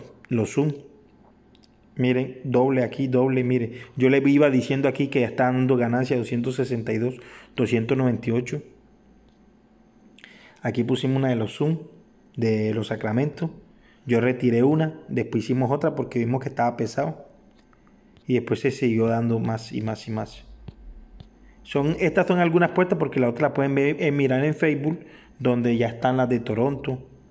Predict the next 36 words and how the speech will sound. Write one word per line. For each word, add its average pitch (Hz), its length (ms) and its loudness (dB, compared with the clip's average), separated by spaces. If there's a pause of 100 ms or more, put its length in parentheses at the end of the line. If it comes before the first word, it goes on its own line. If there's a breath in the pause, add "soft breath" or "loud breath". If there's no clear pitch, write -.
(680)
están 113 300 0
las 120 100 4
de 120 60 2
los 117 200 0
Wizards, 139 320 2
la 120 60 0
ganancia. 123 380 -2
Yo 131 160 0
siempre 165 240 2
hago 160 140 4
apuesta 151 520 0 (420 loud breath)
esa 135 280 2
ganancia 127 460 -2 (340)
directa, 127 440 0
pero 185 220 2
esta 156 220 2
la 143 140 4
apuesta 127 300 0
la 127 120 4
dejamos, 123 380 -4 (640 soft breath)
como 123 160 0
ustedes 113 200 -2
pueden 127 220 0
ver. 123 400 -4 (1080 loud breath)
Y 165 80 4
aquí 185 240 6
vamos 160 180 6
a 160 60 8
dar 156 80 8
los 156 100 4
pronósticos 139 500 0
para 139 100 2
el 123 40 2
día 123 120 2
de 131 40 2
mañana, 131 480 0